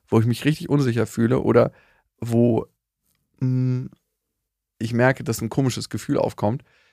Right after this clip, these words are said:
sich auf sich zu besinnen und seine Hände auf den Bauch zu legen und dreimal oder fünfmal so richtig einfach so tief in den Bauch atmen und nur bei dieser Empfindung zu sein.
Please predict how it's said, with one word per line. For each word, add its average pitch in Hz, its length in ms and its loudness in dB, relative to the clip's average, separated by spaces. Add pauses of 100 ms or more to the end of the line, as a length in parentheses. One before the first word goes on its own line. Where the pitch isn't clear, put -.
sich - 260 -6
auf 110 80 -6
sich 143 200 2
zu 151 80 -2
besinnen 120 300 2
und 107 100 -2
seine 104 200 4
Hände 123 420 4
auf 104 120 2
den 107 120 0
Bauch - 160 4
zu - 120 -12
legen 185 240 -2 (1000)
und 123 160 0
dreimal 175 640 6 (200)
oder 95 200 -2
fünfmal 165 600 2
so 147 80 -4
richtig 143 320 -2
einfach 131 160 0
so 123 120 -6
tief 208 360 -4
in 143 80 -2
den 120 120 0
Bauch 143 200 6
atmen 117 280 0
und 120 140 0
nur 175 320 4
bei 135 140 4
dieser 127 360 2
Empfindung 113 420 0
zu 101 120 -4
sein. - 260 -4